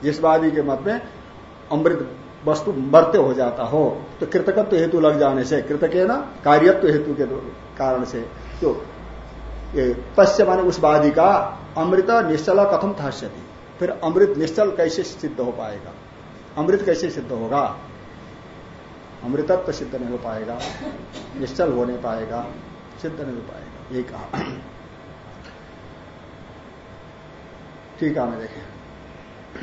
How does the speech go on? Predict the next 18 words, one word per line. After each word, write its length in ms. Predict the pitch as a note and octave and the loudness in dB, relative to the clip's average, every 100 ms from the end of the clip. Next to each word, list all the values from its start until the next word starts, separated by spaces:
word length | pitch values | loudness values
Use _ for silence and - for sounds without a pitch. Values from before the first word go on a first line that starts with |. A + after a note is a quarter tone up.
| - - - - - - - - - - - - - - - - - - | -12 -10 -12 -14 -18 -20 -20 -20 -18 -18 -18 -20 -20 -20 -20 -20 -20 -4
पूर्वार्धम 560 | F3 G3 G3+ G3+ G3+ A3 | 2 8 10 10 8 4
साध्याहारम 720 | G3 D3+ D3+ F3+ E3 E3+ F3+ | 4 2 4 4 6 6 4
योजयते, 380 | C#3+ B2 A2 - - | 2 0 -4 -8 -8
पूर्वार्ध 460 | F3 E3+ F#3+ G3 F#3+ | 0 4 6 6 4
को 80 | G3+ | 0
कुछ 200 | G3+ - | -2 -2
अध्याहार 540 | E3 C#3+ D#3+ E3+ F3 F#3 - | -2 0 2 4 4 4 2
को 80 | F#3+ | -4
साथ 380 | E3+ D#3+ E3 E3 | -2 2 2 0
में 60 | E3+ | 0
लेकर 300 | D#3+ D#3+ D3+ | 2 2 0
के 120 | D#3+ G3+ - - - - - | -2 -4 -6 -16 -18 -14 -2
योजना 300 | D3 C#3+ C3+ | 0 2 0
लगाते 400 | B2 A2+ A2 - | -2 -4 -10 -14
हैं, 100 | - - - - - - - - - | -16 -16 -18 -18 -18 -18 -18 -20 -10
अध्याहारेण 800 | C3+ B2+ D3 D3 D3 D3 D#3 D3+ | -8 -2 2 4 4 4 4 2
सहितम 380 | D3 C#3 C#3 - | 0 -2 -2 -4
साध्याहारम, 720 | - C3 A#2+ B2+ A#2 A#2+ C#3+ | -4 -6 -4 -4 -4 -4 -4